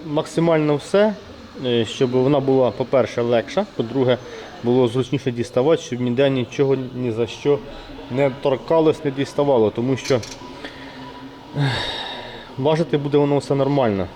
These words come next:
Головка, турбіна і каталізатор. Це раз. Друге, воно сильно йде за двигун, на самий низ двигуна. Потрібно буде якось сюди, в цей пройомчик,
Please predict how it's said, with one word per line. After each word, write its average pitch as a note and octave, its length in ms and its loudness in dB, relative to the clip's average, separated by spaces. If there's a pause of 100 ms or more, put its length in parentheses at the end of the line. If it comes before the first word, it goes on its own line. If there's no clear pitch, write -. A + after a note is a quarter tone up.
(120)
Головка, C#3+ 480 4
турбіна C3 560 0
і A2+ 80 -4
каталізатор. A#2+ 840 2 (500)
Це C3 160 2
раз. A#2 260 4
Друге, C3+ 540 2
воно C#3 300 2 (280)
сильно C#3+ 220 4
йде C3+ 220 4
за B2+ 200 -2
двигун, C#3 540 2
на C3 80 2
самий C3+ 280 2
низ C3 200 2
двигуна. A2+ 480 0
Потрібно C#3+ 420 -2
буде B2+ 220 2
якось C3 380 2
сюди, C#3 320 2
в C3+ 80 -2
цей B2 240 2
пройомчик, B2+ 640 2